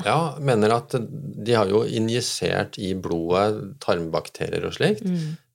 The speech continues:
Speaker 2: Eh, jeg mener det var tarmbakterier, det kan ha vært noe annet. Eh,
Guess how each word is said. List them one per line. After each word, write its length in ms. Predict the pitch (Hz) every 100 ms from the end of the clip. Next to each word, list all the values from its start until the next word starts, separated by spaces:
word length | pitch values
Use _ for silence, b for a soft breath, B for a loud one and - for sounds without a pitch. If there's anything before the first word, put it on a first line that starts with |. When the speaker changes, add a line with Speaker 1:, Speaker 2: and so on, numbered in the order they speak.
| 104
Speaker 2:
Eh, 260 | 98 92
jeg 100 | 90
mener 120 | 92 87
det 80 |
var 80 | 87 87 82
tarmbakterier, 380 | 82 - 101
det 120 | 113 92
kan 120 | 82
ha 140 | 82
vært 100 | 82
noe 100 | 92 92
annet. 220 | - -
Eh, 480 | 110 104 104 104